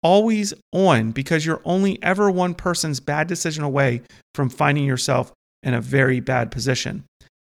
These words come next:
And just like Brad and I spoke about, officers may not always be the friendliest or jovial.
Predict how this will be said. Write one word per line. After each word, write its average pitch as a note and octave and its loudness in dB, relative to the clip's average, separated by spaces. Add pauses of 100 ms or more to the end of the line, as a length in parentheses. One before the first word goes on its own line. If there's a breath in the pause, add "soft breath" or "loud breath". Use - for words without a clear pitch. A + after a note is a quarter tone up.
(120)
And D3 0
just B3+ 0
like A3 0
Brad E3 4
and D#3 -2
I C#3+ 0
spoke F#3 -2
about, A#2 -2
officers G3 -2
may F3+ -2
not E3 0
always D#3+ -2
be D#3+ -6
the D#3 -4
friendliest D#3+ -4 (260)
or F#3 -2
jovial. D#3 -2